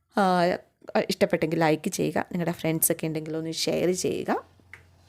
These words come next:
അവരോട് സബ്സ്ക്രൈബ് ചെയ്യാൻ പറയുക കേട്ടോ. അപ്പോൾ, ആ, നമ്മുടെ കഥകളും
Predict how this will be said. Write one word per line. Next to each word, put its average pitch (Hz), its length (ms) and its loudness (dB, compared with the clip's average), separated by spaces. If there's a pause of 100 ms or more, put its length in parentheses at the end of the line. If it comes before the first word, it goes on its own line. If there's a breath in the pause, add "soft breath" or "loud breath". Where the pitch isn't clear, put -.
അവരോട് 175 340 2
സബ്സ്ക്രൈബ് 165 580 -2
ചെയ്യാൻ 160 360 0
പറയുക 147 320 0
കേട്ടോ. - 220 2 (880 loud breath)
അപ്പോൾ, 339 260 0 (1160)
ആ, 185 180 -2
നമ്മുടെ 175 240 -2
കഥകളും 175 420 2